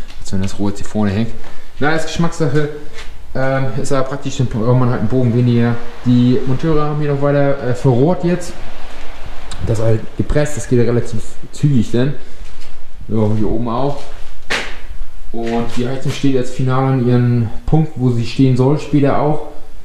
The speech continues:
Das mit den Pufferspeichen, mit den Deckeln, da ist immer noch, da ist nichts, noch nichts passiert, äh, die sind auch noch nicht fertig.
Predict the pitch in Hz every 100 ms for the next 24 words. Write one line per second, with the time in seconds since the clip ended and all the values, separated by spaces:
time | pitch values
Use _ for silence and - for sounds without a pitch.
0 | - - - 127 127 131 123 - 139 143
1 | - 139 135 131 123 135 143 135 131 131
2 | 135 139 - 120 123 123 135 131 - 123
3 | 127 - - - 143 147 - 117 120 113
4 | 127 120 120 - 131 117 120